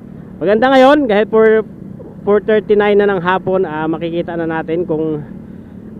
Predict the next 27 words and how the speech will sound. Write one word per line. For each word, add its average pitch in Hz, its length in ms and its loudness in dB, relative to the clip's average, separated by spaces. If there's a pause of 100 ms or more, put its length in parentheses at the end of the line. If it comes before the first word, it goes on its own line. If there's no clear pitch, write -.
ah, 151 800 -4
aling 196 220 4
lugar 190 320 4
ba 170 240 0
yung 165 180 0
ma-, 156 220 0
magandang 165 400 -2
pagtayuan 160 560 -2
ng 156 100 0
business, 151 460 -2
eh, 147 80 -6
no? 151 100 -8 (920)
Para 156 240 -6
at 160 80 -6
least, 185 240 2
ah, 151 160 -6
matulungan 170 560 2
din 165 160 2
natin 165 240 0
si 151 160 -2
boss 202 480 0 (960)
at 165 480 -2 (240)
para 180 160 2
makapag-start 165 800 -2
siya, 170 240 0
eh, 165 80 2
no? 165 160 -2